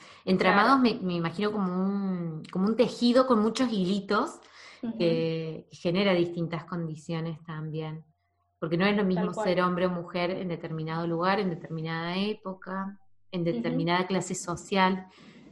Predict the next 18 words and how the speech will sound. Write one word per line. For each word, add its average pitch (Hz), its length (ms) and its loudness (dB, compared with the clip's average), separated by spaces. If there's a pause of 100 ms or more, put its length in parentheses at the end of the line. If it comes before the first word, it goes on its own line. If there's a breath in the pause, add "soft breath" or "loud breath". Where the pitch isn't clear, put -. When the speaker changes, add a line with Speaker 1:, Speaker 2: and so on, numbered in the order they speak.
(120)
Speaker 1:
O - 20 -20
sea, 190 140 -4
generalmente 190 400 0
cuando 226 180 2
hablamos 196 300 0
de 220 100 -2
privilegios 185 640 -4
hablamos 180 440 -2
como 170 220 -8
de, 160 240 -6
de 170 80 -6
múltiples 175 460 -4
capas 175 320 -4
que 185 100 -10
tienen 180 280 -8
que 175 160 -8
ver 175 260 -4
con, 165 640 -8